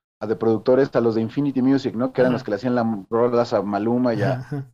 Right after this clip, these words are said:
Speaker 1: J Balvin, etcétera. Y aparte ellos incluían la parte de que uno era guitarrista, el otro era el baterista, el otro tocaba otro instrumento, había
Speaker 2: Sí.
Speaker 1: otro cantante y tenían un D J. Y dije, "Güey, qué verga", o sea, como que sí,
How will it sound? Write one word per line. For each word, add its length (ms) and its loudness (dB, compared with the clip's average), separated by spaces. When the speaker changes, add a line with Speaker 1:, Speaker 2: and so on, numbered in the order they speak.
Speaker 1:
J 180 4
Balvin, 360 4
etcétera. 540 0
Y 140 2
aparte 380 2
ellos 260 0
incluían 480 -2
la 120 0
parte 480 0
de 140 0
que 80 -2
uno 200 4
era 100 4
guitarrista, 560 2
el 80 6
otro 220 -2
era 60 4
el 60 0
baterista, 760 4
el 120 2
otro 340 -2
tocaba 340 0
otro 240 -2
instrumento, 580 0
había 220 4
Speaker 2:
Sí. 60 6
Speaker 1:
otro 300 2
cantante 520 -2
y 60 -6
tenían 260 0
un 140 2
D 180 0
J. 240 0
Y 60 0
dije, 180 0
"Güey, 200 2
qué 120 -4
verga", 260 0
o 40 2
sea, 220 2
como 260 0
que 100 -2
sí, 380 -2